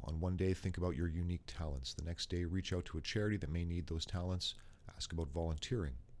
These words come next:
Three, call your political representative and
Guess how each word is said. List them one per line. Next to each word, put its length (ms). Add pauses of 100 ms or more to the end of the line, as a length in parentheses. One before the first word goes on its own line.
(1300)
Three, 280
call 240
your 120
political 360
representative 640
and 100